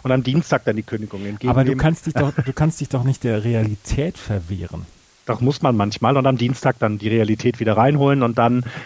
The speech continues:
Speaker 1: würde ich aber behaupten, Gabe Kepler haben wir nicht das letzte Mal gesehen.
Speaker 2: Nee,
Speaker 1: Vielleicht,
Speaker 2: das, das auf keinen Fall.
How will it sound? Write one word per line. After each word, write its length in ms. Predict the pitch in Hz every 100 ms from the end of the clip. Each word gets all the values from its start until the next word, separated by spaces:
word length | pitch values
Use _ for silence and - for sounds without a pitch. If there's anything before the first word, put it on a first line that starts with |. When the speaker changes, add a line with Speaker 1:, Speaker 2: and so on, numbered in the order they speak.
| -
Speaker 1:
würde 280 | 117 143 214
ich 120 | 196
aber 140 | 160
behaupten, 420 | 143 120 151 - 131
Gabe 160 | 135
Kepler 480 | - 156 - 147 143
haben 240 | 135 135
wir 360 | 123 131 131 123
nicht 200 | 147 147
das 140 | 160 -
letzte 300 | 135 - 139
Mal 180 | 113
gesehen. 240 | 104 101 151
Speaker 2:
Nee, 80 | 202
Speaker 1:
Vielleicht, 400 | 170 143 - 135
Speaker 2:
das, 80 |
das 40 | 139
auf 100 | 160
keinen 400 | 160 156 151 156
Fall. 280 | 151 127